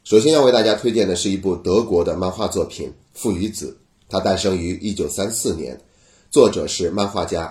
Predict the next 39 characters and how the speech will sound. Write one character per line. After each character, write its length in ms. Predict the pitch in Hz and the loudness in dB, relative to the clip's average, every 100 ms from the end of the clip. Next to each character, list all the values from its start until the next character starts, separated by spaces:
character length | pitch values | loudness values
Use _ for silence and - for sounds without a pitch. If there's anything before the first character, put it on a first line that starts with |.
| - | -8
埃 120 | 85 | -8
奥· 100 | 76 | -6
布 120 | 71 76 | -8 -10
劳 160 | 69 | -8
恩。 220 | 80 95 - _ _ _ _ _ _ | -8 -12 -14 _ _ _ _ _ _
他 100 | - | 4
的 80 | 151 | 6
儿 160 | 107 107 | 6 4
子 300 | 143 120 - | 2 0 0
当 140 | 110 120 | -2 0
时 160 | 104 | -2
正 180 | 101 147 | 0 -2
好 160 | - 76 | -2 -8
三 280 | - 113 | -4 -4
岁， 260 | 131 123 - _ _ _ _ | -2 -4 -4 _ _ _ _
然 120 | 123 | 0
后 60 | 175 | 4
作 180 | 190 175 | 4 4
品 140 | 101 | 4
中 140 | 113 | 0
一 140 | 110 120 | 0 2
个 120 | 139 | 4
个 120 | 117 | 2
生 180 | 110 135 | 2 0
动 160 | 139 113 | 2 2
幽 100 | 131 | 2
默 120 | 123 | 2
的 100 | 101 | 0
小 200 | - 78 | -2 -4
故 220 | 107 104 | -2 -4
事 280 | - 82 - | -2 -8 -4
都 120 | 107 | -4
是 100 | 98 | -2
来 180 | 90 90 | -2 -2
自 140 | 95 | -2
于 100 | 87 | -4
漫 160 | 87 98 | -2 -2
画 160 | 95 85 | -2 -2
家 360 | 101 95 - | 0 -2 -4